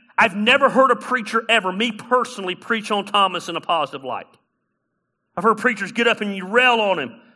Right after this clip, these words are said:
for his doubt. But I think if you look at the story a little bit deeper,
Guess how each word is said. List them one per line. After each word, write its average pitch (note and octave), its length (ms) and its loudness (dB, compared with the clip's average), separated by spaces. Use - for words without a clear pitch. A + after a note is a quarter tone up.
for G#3+ 120 4
his G3+ 140 0
doubt. F#3 480 0
But G#3 140 2
I G#3 40 -14
think C4 180 -2
if A#3+ 180 -2
you G#3 80 -6
look G#3+ 200 -4
at F3+ 80 -8
the G3 80 -6
story G#3 320 -2
a F3+ 60 -2
little F#3+ 200 -4
bit F3 260 -4
deeper, D3+ 520 -6